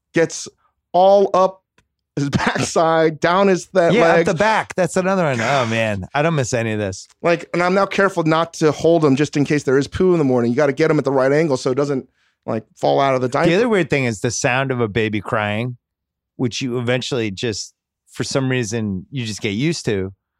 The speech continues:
Speaker 2: But then when they get older and they stop crying and you'll be on an airplane, you hear a baby crying,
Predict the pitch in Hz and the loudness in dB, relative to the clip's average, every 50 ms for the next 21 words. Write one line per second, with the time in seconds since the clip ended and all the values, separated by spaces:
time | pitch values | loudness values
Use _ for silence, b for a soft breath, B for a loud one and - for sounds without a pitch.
0 | _ _ - 123 107 131 135 143 143 139 135 127 110 113 110 110 113 131 127 127 | _ _ -10 -6 -4 -4 -4 -4 -4 -4 -4 -4 -2 -2 -2 -2 -2 -2 -2 -2
1 | 117 113 107 104 104 101 - 117 104 101 - - - 107 104 107 113 120 113 110 | -2 -2 -4 -4 -6 -6 -6 -6 -8 -8 -8 -6 -6 -4 -4 -4 -4 -4 -6 -6
2 | 107 101 95 98 107 104 101 98 95 95 98 101 104 - - 127 120 113 104 98 | -6 -6 -6 -4 -4 -4 -4 -4 -6 -6 -6 -6 -8 -6 -6 -6 -6 -6 -6 -4
3 | 107 107 98 95 101 101 98 95 - - 104 98 101 107 120 123 120 | -4 -6 -4 -4 -6 -6 -6 -8 -8 -8 -8 -6 -6 -8 -8 -10 -12